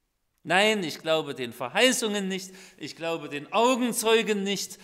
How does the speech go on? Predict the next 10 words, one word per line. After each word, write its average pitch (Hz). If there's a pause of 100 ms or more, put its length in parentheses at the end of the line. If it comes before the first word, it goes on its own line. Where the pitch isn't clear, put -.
(260)
ich -
glaube 156
der 117
Bibel 240
nicht." - (1700)
Dagegen 220
ist 214
kein 202
Kraut 170
gewachsen. 117